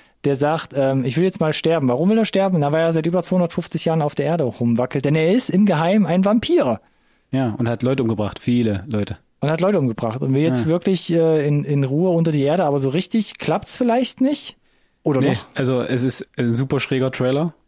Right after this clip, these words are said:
Speaker 2: Es ist, äh, ich fand, es war so borderline auch Wes Anderson-esque teilweise. Schon auch. So vom
Speaker 1: Mm, ja, schwarz-weiß
Speaker 2: nur, nur,
Speaker 1: zwar.
Speaker 2: nur in, genau, ja, in schwarz-weiß, klar. Und nur in weird.
Speaker 1: I-,
Speaker 2: Und
Speaker 1: ja.
Speaker 2: ein bisschen edgy, erwachsen, so mit
Speaker 1: Ja.
Speaker 2: Splatter und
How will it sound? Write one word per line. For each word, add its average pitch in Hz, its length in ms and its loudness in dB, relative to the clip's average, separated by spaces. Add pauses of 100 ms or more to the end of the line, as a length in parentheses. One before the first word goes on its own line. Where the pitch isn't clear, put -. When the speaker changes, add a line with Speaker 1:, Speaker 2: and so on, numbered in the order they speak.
(160)
Speaker 2:
Es 110 80 -10
ist, 110 260 -8
äh, 113 220 -4
ich 117 240 -4
fand, 131 240 -4
es - 100 -6
war 120 120 0
so 117 240 -2
borderline 123 480 0
auch 113 280 -4
Wes 117 280 -2
Anderson-esque 135 840 -2
teilweise. 156 800 -2
Schon 143 380 -2
auch. 143 460 -4
So 147 260 -2
vom 151 800 2
Speaker 1:
Mm, 196 60 4
ja, 170 500 0
schwarz-weiß 151 580 2
Speaker 2:
nur, 165 80 2
nur, 170 80 0
Speaker 1:
zwar. 190 240 4
Speaker 2:
nur 254 160 4
in, 160 540 2
genau, 127 240 0
ja, 120 160 2
in 117 100 0
schwarz-weiß, 117 340 -2
klar. 127 300 0
Und 123 420 -2
nur 131 320 2
in 120 300 0
weird. 143 460 0 (120)
Speaker 1:
I-, 135 160 -2 (140)
Speaker 2:
Und 127 80 2
Speaker 1:
ja. 120 160 2
Speaker 2:
ein 170 60 0
bisschen 123 640 0 (380)
edgy, 160 380 0
erwachsen, 131 800 -2
so 170 280 -2
mit 131 180 -2
Speaker 1:
Ja. 110 60 -8
Speaker 2:
Splatter 160 560 0
und 110 600 -2